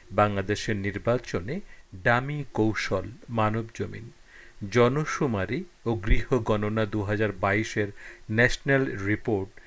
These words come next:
দেশের মোট জনসংখ্যা ষোলো কোটি আটানব্বই লাখ। ইত্তেফাক। নৌকা পেয়েও টেনশনে, যুগান্তরের শীর্ষ শিরোনাম। দুই বছরে স্থায়ীভাবে দেশে ফিরেছেন চার লাখ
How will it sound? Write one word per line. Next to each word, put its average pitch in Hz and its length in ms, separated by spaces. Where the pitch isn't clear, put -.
দেশের 131 420
মোট 151 180
জনসংখ্যা 120 720
ষোলো 127 380
কোটি 135 380
আটানব্বই 113 720
লাখ। 92 300
ইত্তেফাক। 113 540
নৌকা 135 600
পেয়েও 127 420
টেনশনে, 110 680
যুগান্তরের 123 680
শীর্ষ 113 480
শিরোনাম। 104 540
দুই 117 280
বছরে 147 460
স্থায়ীভাবে 143 720
দেশে 123 380
ফিরেছেন 113 540
চার 120 260
লাখ 127 280